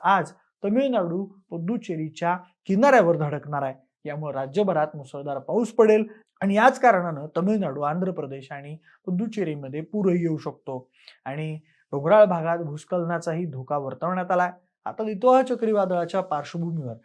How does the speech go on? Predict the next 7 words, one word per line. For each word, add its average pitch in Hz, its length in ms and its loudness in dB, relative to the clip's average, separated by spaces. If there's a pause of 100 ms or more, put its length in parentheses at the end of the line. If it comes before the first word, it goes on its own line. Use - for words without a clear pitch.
(280)
तमिळनाडूतील 196 720 -2
विलुपुरम, 160 720 -6 (400)
चेंगलपट्टू, 226 680 0 (380)
तिरुवल्लूर, 214 520 2 (320)
नागपट्टिनम, 170 720 -2 (420)
तिरुवरूर, 208 480 0 (380)
तंजावर, 170 540 4